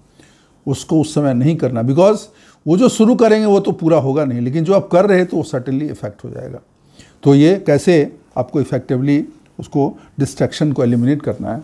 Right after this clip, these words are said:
वो आपको ध्यान में रखना, उसकी प्रैक्टिस करनी है। And the last one, thirteenth one, pick an end time for any project। कोई काम जब आप बनाते हो तो उसका पूरा प्रोजेक्ट बना करना है,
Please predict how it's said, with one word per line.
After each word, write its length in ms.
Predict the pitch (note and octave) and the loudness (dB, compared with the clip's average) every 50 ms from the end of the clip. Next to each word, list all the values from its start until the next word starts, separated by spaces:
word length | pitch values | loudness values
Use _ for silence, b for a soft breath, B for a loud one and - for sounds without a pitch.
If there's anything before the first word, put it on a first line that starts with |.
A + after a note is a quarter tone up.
| - _ | -12 _
वो 80 | A2+ A#2+ | -8 -8
आपको 280 | B2+ - - - D#3+ D3 | -8 -8 -8 -10 -8 -6
ध्यान 200 | B2+ A#2 A#2 A#2 | -4 -4 -4 -2
में 120 | B2 A2+ | -2 -2
रखना, 220 | A2+ A2 - D#3+ | -4 -4 -4 -4
उसकी 180 | D3 - - C#3+ | -6 -2 -4 -4
प्रैक्टिस 360 | - - - - - C3+ C3 | -2 -2 -4 -4 -4 -12 -10
करनी 300 | - - - - - A2 | -8 -8 -8 -6 -6 -8
है। 140 | G#2 G2+ - _ _ _ _ B B B B B B B B B B B B _ - | -10 -10 -14 _ _ _ _ B B B B B B B B B B B B _ -6
And 120 | A#2 G#2+ | -4 -2
the 80 | A2+ G#2 | -2 0
last 360 | G#2+ A#2+ C3 C#3+ - - - | 0 2 2 0 -2 -2 -6
one, 180 | C3+ A2 F#2+ - - _ _ _ _ _ _ - | -4 -4 -4 -8 -14 _ _ _ _ _ _ -8
thirteenth 440 | - B2 G2+ D3 D3+ C#3+ B2 - - | -8 -4 -2 0 0 0 -2 -4 -8
one, 180 | G#2+ G2 - - _ _ _ _ _ _ _ _ _ _ b b b b b b b b _ _ _ A#3 | -10 -10 -10 -16 _ _ _ _ _ _ _ _ _ _ b b b b b b b b _ _ _ 2
pick 260 | B3+ C4+ C4+ - A3 G#3+ | 2 2 2 -4 -2 0
an 180 | G3+ G3 G3 - _ - | 0 0 0 -8 _ -4
end 280 | F3+ F3+ F#3+ F3+ D3 - - | -2 0 0 -2 -2 -2 -2
time 280 | E3+ D3+ D#3 E3+ E3+ | 0 0 0 -2 -4
for 180 | - - D#3 C3+ C3 | -4 -4 -4 -2 0
any 120 | C3 C3+ B2 - | -2 -2 -4 -4
project। 280 | B2+ G#2+ F#2 F#2+ - - | -8 -8 -8 -10 -14 -6
कोई 300 | - E3 G3+ A#3+ C4 C4+ | 0 4 4 6 4 4
काम 380 | F#3+ - G#3 G3+ G#3 G#3+ G#3+ G3+ | 2 2 2 2 2 2 2 2
जब 120 | G3 F#3+ | 2 4
आप 100 | F3+ E3+ | 4 2
बनाते 420 | C#3 C3+ B2 A#2+ B2 B2 B2 - E3+ | 2 0 -2 -2 -4 -4 -4 -4 -4
हो 180 | C#3 A#2+ A2 | -4 -4 -8
तो 100 | - - | -12 -14
उसका 180 | D3+ - - F#3 | -12 -8 -8 -8
पूरा 240 | D#3+ - E3+ F#3 F3+ | -6 -4 -4 -4 -4
प्रोजेक्ट 420 | F3+ - D3+ C#3 D3+ - F#3+ - | -2 0 2 2 2 2 0 0
बना 220 | C#3+ C3+ B2 B2 | -4 -2 -2 -2
करना 340 | A#2+ - B2+ A2 A#2 A2 A2+ | -2 -4 -6 -6 -4 -6 -6
है, 220 | A2+ A#2+ C3 - | -6 -6 -8 -8